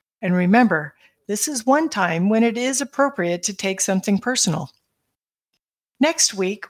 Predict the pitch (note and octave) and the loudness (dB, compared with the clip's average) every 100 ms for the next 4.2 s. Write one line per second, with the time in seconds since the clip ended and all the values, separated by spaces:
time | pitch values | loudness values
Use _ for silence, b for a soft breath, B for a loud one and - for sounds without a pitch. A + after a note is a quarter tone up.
0 | - A#3 A#3+ D#4+ F#4+ D4+ C#4 G#3+ A3+ B3 | 0 4 6 4 0 2 4 4 2 2
1 | C#4+ D4 A#3 G#3 - A3 C4+ C#4+ D4 - | -2 0 2 2 2 2 2 2 -2 -2
2 | F#3+ F#3+ F#3+ - F3+ E3+ F#3+ A#3+ C4+ - | -2 -2 -6 -8 -6 -2 2 4 2 0
3 | G#3 - G#3+ G#3+ - G3 F#3+ - E3 - | -2 -4 -4 -4 -4 -2 -2 -4 -8 -8
4 | D#3+ D3+ | -10 -12